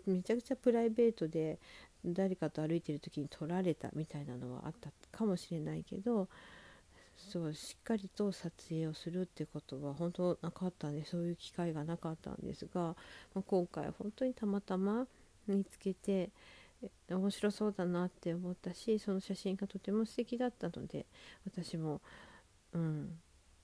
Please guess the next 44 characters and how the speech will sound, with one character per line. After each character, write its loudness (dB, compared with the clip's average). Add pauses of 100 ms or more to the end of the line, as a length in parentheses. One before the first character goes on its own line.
(120)
や 0
り -2
た 0
い 0
な 6
っ 4
て -8
素 -2
直 2
に 6
<laughs> 10
思 8
っ 4
て、 2
そ 0
の 4
ま 4
ま、 2 (480)
う 4
ん、 6
う 6
ま 6
く 0
い 2
っ -2 (200)
た 0 (480)
感 -2
じ 0
な 2
ん 2
で 0
す -6
ね。 4
で、 4 (420)
え 0
ー 4
と 2
ね、 4 (760)
実 2 (180)
は 6
そ 2
の、 4
そ 4
の 10